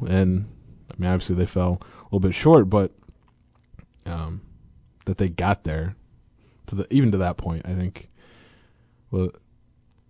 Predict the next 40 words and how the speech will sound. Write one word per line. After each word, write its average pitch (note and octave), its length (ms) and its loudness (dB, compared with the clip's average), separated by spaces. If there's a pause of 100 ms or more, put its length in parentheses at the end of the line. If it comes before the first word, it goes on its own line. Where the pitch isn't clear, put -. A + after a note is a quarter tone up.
(380)
it's - 100 -20
tough A#2 240 4
to G#2+ 80 -4
kind G2+ 200 2
of - 340 -2 (220)
balance F#2+ 540 0
the G2 140 -6
disappointment F#2 580 -2
of F2 240 -2 (1200)
second G2 260 4
round F2+ 180 2
loss F2 260 -2
with E2+ 320 -6
everything F#2+ 280 -2
else F2+ 160 -4
they F2 80 -6
accomplished F2 400 -8
this E2+ 100 -12
season. G2 300 -4
But D#3+ 140 2
it D3+ 40 6
was D3 180 2
still, G2+ 360 4
I E2 80 -4
mean, F#2 200 0 (180)
Illinois G#2+ 240 2
basketball F#2 520 0
is, F2+ 340 -4 (720)
quote F#2 180 0
unquote, F#2 400 0 (320)
back. - 520 -6
Like, F#2+ 120 -10
people G2 200 -6
are F2 60 -4
talking F#2 380 -10
about - 240 -14
it - 120 -16
again, - 200 -16
at - 100 -14
least. - 340 -18